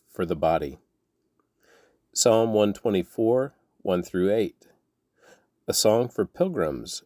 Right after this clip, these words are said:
ascending to Jerusalem. A psalm of David.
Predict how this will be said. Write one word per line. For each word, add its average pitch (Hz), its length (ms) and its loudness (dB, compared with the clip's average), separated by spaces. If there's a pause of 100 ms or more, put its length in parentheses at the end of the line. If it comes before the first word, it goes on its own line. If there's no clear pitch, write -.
ascending 110 680 0 (160)
to 101 120 -4
Jerusalem. 87 640 -4 (540)
A - 80 -4
psalm 101 340 0
of 90 140 -4
David. 82 420 0